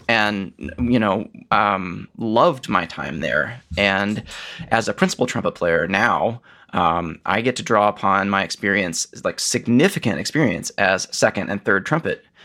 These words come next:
Um, and so I value that. Um, and I know how different orchestras function. And so I value what,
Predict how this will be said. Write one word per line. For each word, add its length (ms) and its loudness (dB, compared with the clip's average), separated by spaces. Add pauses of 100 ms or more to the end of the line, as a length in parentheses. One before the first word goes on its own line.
(320)
Um, 600 -2 (140)
and 240 0
so 180 4
I 160 4
value 440 2
that. 440 0 (400)
Um, 420 2
and 120 0
I 100 2
know 420 4
how 160 2
different 420 -2
orchestras 500 0
function. 420 -2
And 140 -6
so 100 0
I 120 4
value 460 2
what, 360 2